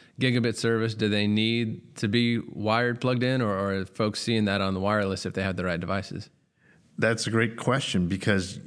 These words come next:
Speaker 2: you actually have to have really both. Really, if you look at it, the, the, the connection coming in from the provider is a wired connection. You need that home gateway again to be able to take that and then allow the Wi-Fi to take a,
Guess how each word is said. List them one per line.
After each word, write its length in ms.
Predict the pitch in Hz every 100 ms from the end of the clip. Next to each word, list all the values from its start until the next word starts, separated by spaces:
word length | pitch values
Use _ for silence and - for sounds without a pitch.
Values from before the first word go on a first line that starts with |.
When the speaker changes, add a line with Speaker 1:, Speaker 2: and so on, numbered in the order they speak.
| -
Speaker 2:
you 380 | 107 101 98 101
actually 440 | 110 117 - 113 104
have 220 | 104 -
to 120 | 107
have 500 | 92 101 87 87 85 -
really 240 | 101 101
both. 380 | 80 92 87 80
Really, 320 | 92 98 98
if 100 | 87
you 80 | 98
look 240 | 104 143 101
at 160 | 87
it, 220 | 90 -
the, 120 | 98 92
the, 120 | 98 92
the 240 | - 92
connection 480 | - 107 113 - 92
coming 260 | 104 92
in 160 | 95 92
from 300 | 87 90 85
the 100 | 85
provider 500 | 85 82 92 92 78
is 120 | 78
a 40 | 76
wired 360 | 80 78 71
connection. 560 | - 78 64 - - - - - - - - -
You 180 | 90 92
need 200 | 98 95
that 160 | 95 -
home 260 | 104 98
gateway 420 | 95 98 92 90
again 380 | 82 95 92 87
to 100 | 82
be 100 | 85
able 180 | 92 85
to 200 | - 82
take 360 | - 151 165 160
that 260 | 80 78
and 260 | 104 92 98
then 300 | 110 107 92
allow 640 | 85 90 87 82 80 82 -
the 80 |
Wi-Fi 520 | 85 85 82 - 76 76
to 120 | 73
take 280 | - 82 82
a, 180 | 82